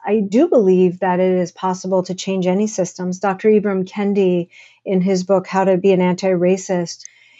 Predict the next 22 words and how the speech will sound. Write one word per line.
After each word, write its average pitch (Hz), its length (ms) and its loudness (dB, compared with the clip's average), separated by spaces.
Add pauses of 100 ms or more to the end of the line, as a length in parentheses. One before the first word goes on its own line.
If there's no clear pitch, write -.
(100)
is 208 180 4
really 247 340 6
clear 220 640 2
on 190 200 -2
the 180 80 -2
point 220 540 -4
that 175 420 -2 (480)
systems 277 600 0
aren't 202 600 0
these 190 220 0 (120)
overwhelming, 190 1200 2 (140)
powerful, 185 1160 2
unknowable 190 1040 2
things. - 680 -6
They 202 220 0
are 185 260 0
sets 226 640 -6
of 190 160 -6
policies 190 1120 -4 (320)
made 208 360 2
by 214 180 2
policymakers 185 1400 -2